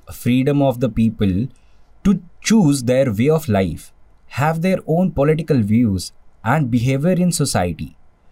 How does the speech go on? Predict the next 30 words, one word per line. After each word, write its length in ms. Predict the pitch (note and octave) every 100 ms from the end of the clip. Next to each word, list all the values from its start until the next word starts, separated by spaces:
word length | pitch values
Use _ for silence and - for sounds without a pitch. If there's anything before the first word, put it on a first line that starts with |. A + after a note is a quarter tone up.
| _ G#2+
Liberty 380 | A#2+ D#3 F#3 F3
does 240 | A#2+ G2+
not 340 | G2+ G2 E3
mean 180 | F3+ F3+
freedom 440 | D#3 B2+ A#2+ F#3 F3+
to 100 | D#3+
do 240 | D3+ - A2
anything. 480 | A#2 C#3+ - - - - _ - -
A 80 | G2+
person 640 | G2+ D3+ E3 - A#2 A2
can 260 | B2+ C3+ C3
do 220 | A#2 C#3+ -
anything, 560 | B2+ F3+ B2+ F#2+ F2 - -
but 460 | G2+ F#3+ C#3+ - -
in 160 | C#3+ D3
the 80 | A#2
limit 460 | G2 G#2+ D3+ F#2+ - - -
set 340 | - C#3 B2+
by 140 | F#2+ G2+
the 100 | D#3+
law. 300 | C#3+ G#2 - - - - - - -
Liberty 580 | A2 A2+ A#2 D3+ G3+ G#3+
of 120 | F#3+ -
thought 380 | - B2+ D#3
and 120 | E3+ C#3+
expression, 720 | - A#2+ A#2+ - D3 D3 - - G2+ G2+
belief, 480 | C3 C#3+ E3 D#3 - - - -
faith 480 | - D3 D3+ D#3+ - -
and 240 | C3+ A2
worship 400 | A#2+ C#3 - D#2+